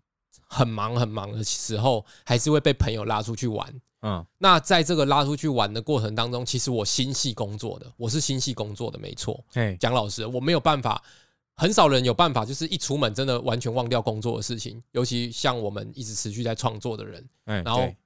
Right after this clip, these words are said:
Speaker 1: 手上还有很多该做的事情要做的人。那我们既然都已经出去了，其实我偶尔还是会借由出去的过程当中，去稍微思考一下我原本在做的事情。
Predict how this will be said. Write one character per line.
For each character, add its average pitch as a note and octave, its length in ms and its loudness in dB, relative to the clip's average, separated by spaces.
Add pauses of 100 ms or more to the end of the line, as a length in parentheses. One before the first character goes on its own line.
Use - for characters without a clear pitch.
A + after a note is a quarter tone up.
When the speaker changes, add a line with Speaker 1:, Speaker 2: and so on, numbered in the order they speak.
(160)
Speaker 1:
手 A2+ 220 0
上 C3 180 2
还 A#2 80 2
有 A#2 100 2
很 A2 160 -4
多 A#2 300 -2 (400)
该 B2+ 160 2
做 B2 200 0
的 A2 60 0
事 A#2+ 140 -6
情 G#2+ 160 -8
要 G#2 80 -6
做 A#2 200 -4
的 - 100 -8
人。 G#2+ 180 -16 (240)
那 E3 180 0 (240)
我 C3 100 -8
们 A#2+ 120 -2
既 D#3+ 120 0
然 B2 120 4
都 B2+ 140 2
已 - 20 -6
经 A#2 100 -8
出 A#2+ 220 -6
去 B2+ 160 -2
了， A2 80 0
其 A#2 100 -2
实 A#2 240 -2 (400)
我 B2 140 -2 (140)
偶 D3+ 240 10
尔 C#3 100 6
还 A#2 140 2
是 C3+ 160 -4
会 C#3+ 160 2
借 C3+ 240 2
由 G#2 260 0
出 C3+ 240 -2
去 C#3 140 0
的 A2+ 80 4
过 B2 180 2
程 G#2 100 -2
当 A2 160 -4
中， A#2 160 -4
去 B2+ 120 -6
稍 D#3 200 6
微 C3+ 120 4
思 C#3 180 -2
考 A#2 220 -2
一 G2+ 40 -8
下 B2 140 0
我 G#2 140 -2
原 G#2+ 100 -4
本 A#2 100 -6
在 G#2 140 -6
做 G#2+ 160 -8
的 G2 60 -8
事 G#2 180 -12
情。 - 160 -12